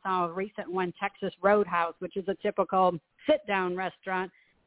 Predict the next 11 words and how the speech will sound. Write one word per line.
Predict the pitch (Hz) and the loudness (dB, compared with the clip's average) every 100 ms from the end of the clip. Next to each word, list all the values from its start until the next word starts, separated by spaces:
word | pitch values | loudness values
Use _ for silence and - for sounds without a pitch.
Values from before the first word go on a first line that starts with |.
| _ | _
They've | 170 190 185 | -6 -4 -2
added | 180 175 170 | -2 -2 -4
a | 160 | -8
drive-through. | 160 165 170 165 - 170 170 170 - - - _ _ 190 | -6 -4 -4 -8 -2 0 2 -2 -6 -20 -20 _ _ 0
So, | 175 170 170 - _ - - | 2 4 2 -2 _ 0 6
you | 190 | 8
know, | 180 | 8
it's | 180 - | 6 4
interesting. | 214 233 214 196 190 196 185 170 | 2 2 2 0 0 0 2 4
Things | 196 202 185 | 4 2 4
are, | 175 | 4